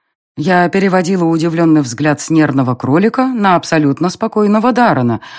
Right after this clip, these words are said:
чувствуя, как медленно затягивается петля новой ловушки на моей шее. «Я никогда не стану ее фамильяром! Я это и Люциону говорил, когда он меня этой дурочке подарил!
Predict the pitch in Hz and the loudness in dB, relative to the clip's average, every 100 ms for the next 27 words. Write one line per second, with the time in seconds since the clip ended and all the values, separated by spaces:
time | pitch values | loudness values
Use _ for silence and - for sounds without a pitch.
0 | - - 185 - 175 151 147 131 170 247 | -12 -6 -4 0 0 0 -2 0 2 2
1 | 208 165 135 156 160 151 147 143 131 - | 2 2 2 0 0 0 2 2 0 -2
2 | - 139 - 160 269 269 175 151 135 127 | -2 -2 0 2 4 4 4 2 0 0
3 | 113 117 - 185 - - 180 185 190 202 | -2 -6 -6 -10 -12 -8 -4 -2 -2 -4
4 | 214 - 107 120 - _ _ _ - 175 | -8 -8 -8 -10 -16 _ _ _ -8 -4
5 | 214 285 285 302 311 320 302 233 302 330 | 0 2 4 4 2 2 0 2 2 4
6 | 339 - 339 339 330 339 320 359 311 320 | 2 0 2 4 4 2 2 2 2 2
7 | 370 339 349 359 247 160 - - _ - | 2 2 2 4 4 0 -8 -20 _ -6
8 | 214 240 294 311 320 359 381 349 330 403 | 0 4 6 6 4 2 2 4 4 4
9 | - 359 359 339 311 330 311 302 262 - | 4 4 4 2 2 4 4 2 0 -8
10 | - 285 285 330 302 294 320 320 294 320 | -2 2 4 4 6 4 6 4 4 2
11 | 269 156 285 370 285 - 285 269 277 262 | 0 2 4 4 2 2 0 2 2 2
12 | 214 | 0